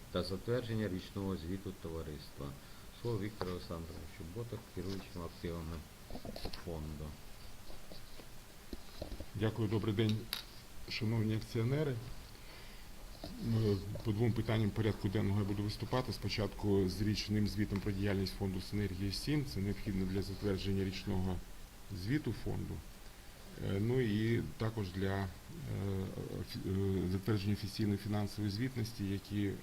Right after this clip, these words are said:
Speaker 2: отримали при реєстрації на збори акціонерів. Фінансова звітність представлена на двох аркушах формами один та два. Ну і допоміжні матеріали, які присутні в розкладці, це портфелі фондів на перше січня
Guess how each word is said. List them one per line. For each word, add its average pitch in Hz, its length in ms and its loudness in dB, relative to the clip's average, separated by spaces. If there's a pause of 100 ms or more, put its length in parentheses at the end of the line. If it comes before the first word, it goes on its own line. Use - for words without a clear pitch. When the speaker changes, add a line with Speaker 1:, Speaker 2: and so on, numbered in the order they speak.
(320)
Speaker 2:
отримали 98 560 0
при 98 300 2 (580)
реєстрації 104 680 2
на 101 180 4
збори 101 340 2
акціонерів. 117 680 4
Фінансова 101 540 2
звітність 95 400 0
представлена 101 520 2
на 98 60 4
двох 95 240 -2
аркушах 98 400 -2 (100)
формами 101 420 2
один 95 260 2 (160)
та - 80 0
два. 120 320 2 (500)
Ну 120 140 4
і - 20 2
допоміжні 104 760 4 (260)
матеріали, 107 600 2
які 98 360 0 (100)
присутні 98 520 0
в 92 60 -2
розкладці, 113 560 0 (120)
це 95 140 2 (400)
портфелі 104 400 4
фондів 101 400 4
на 101 80 4
перше 95 340 -2
січня 95 380 -6